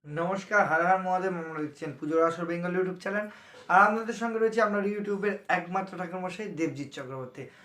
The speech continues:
আমরা সেই দুর্গাপুজো থেকে আমাদের অনুষ্ঠান শুরু হয়, তার আগে থেকেই অনুষ্ঠান শুরু হয়ে যায়। মনসা পুজো, আহ, বিশ্বকর্মা পুজো, তারপর দুর্গাপুজো আসে, কালী পুজো আসে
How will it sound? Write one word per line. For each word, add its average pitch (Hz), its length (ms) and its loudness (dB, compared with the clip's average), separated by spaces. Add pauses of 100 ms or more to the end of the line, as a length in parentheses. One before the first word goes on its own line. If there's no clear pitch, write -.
(180)
আমরা 214 560 2
সেই 185 260 -4
দুর্গাপুজো 170 480 -4
থেকে 180 140 -4
আমাদের 165 280 -4
অনুষ্ঠান 160 360 -8
শুরু 160 220 -8
হয়, - 100 -6
তার 240 160 2
আগে 185 180 2
থেকেই 190 240 -4
অনুষ্ঠান 175 360 -6
শুরু 160 180 -10
হয়ে 165 80 -2
যায়। 165 180 -6
মনসা 165 280 -10
পুজো, 156 260 -8 (340)
আহ, 151 280 0
বিশ্বকর্মা 160 440 -8
পুজো, 151 280 -6
তারপর 151 280 -6
দুর্গাপুজো 147 560 -4
আসে, 143 220 -8
কালী 143 280 -6
পুজো 147 280 -8
আসে 139 360 -10